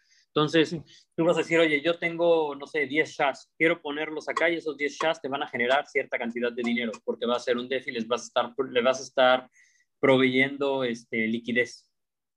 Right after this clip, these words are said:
Speaker 1: Eso va a ser súper interesante y va a jalar la liquidez de los, este, exchanges, y eso va a hacer que las monedas se, se suban.
Speaker 2: Eso, cuando tú le dejas, eh, las, las monedas,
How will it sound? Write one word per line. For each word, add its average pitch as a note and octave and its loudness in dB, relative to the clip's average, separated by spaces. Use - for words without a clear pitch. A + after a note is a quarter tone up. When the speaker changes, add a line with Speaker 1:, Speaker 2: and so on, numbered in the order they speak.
Speaker 1:
Eso F3+ 0
va E3+ 0
a E3 -4
ser E3+ -4
súper A3+ 0
interesante F3 -4
y C#3+ -2
va E3+ 4
a E3+ 0
jalar D#3 0
la D3+ -6
liquidez C3+ -4
de C#3+ 2
los, C3 -4
este, B2 -2
exchanges, B2 0
y C#3 -6
eso C3+ -2
va C3+ 4
a - 4
hacer C3 -2
que B2 -6
las A#2+ 0
monedas A#2+ -2
se, A#2 -6
se A2+ -16
suban. G#2+ -4
Speaker 2:
Eso, C#4 2
cuando G#3 2
tú A#3 0
le A3+ 8
dejas, G#3+ 2
eh, D#3+ 4
las, D3+ 0
las D#3 0
monedas, E3 4